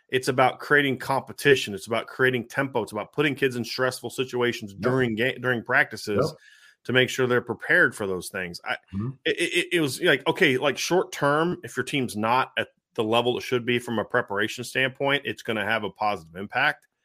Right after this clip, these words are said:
Speaker 1: but it's gonna die out real quickly, and it's gonna then come back down to what is the foundation of your program.
Speaker 2: Right.
Speaker 1: And
Speaker 2: Right.
Speaker 1: that's what he's always doing. He's always looking for, like, these gimmicks. And look, I'm, I'm answering questions that were asked.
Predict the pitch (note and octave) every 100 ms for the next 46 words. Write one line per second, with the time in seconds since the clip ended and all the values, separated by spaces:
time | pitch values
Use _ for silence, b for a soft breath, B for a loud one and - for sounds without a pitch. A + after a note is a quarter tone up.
0 | _ _ _ _ - B2 A#2 - A2+ A2+
1 | G#2+ G2 F#2 G2 F#2 - F#2 F2+ E2 F#2+
2 | F#2+ - A2 F#2+ E2 G#2+ G#2+ G2+ G#2 G#2
3 | G2 A#2+ B2+ A#2+ G#2+ G2 G2+ G#2 G#2+ -
4 | G2 G2+ G2 F#2+ G#2 G#2 G2+ A#2+ C3 -
5 | D2 - - F#2 D2+ - _ _ _ _
6 | A#2 A2 D#3+ - F3+ D3+ D#3 B2 C3+ A2+
7 | C#3+ D#3 C#3+ C#3 B2+ C3 B2 A2+ G2 -
8 | B2+ A2+ - - C3 A#2+ - C#3 B2 B2+
9 | A#2+ A#2 G#2+ G2 B2+ C3 F3 E3+ F3 D#3+
10 | E3+ E3+ E3 D#3+ A#2 G#2+ G#2 - -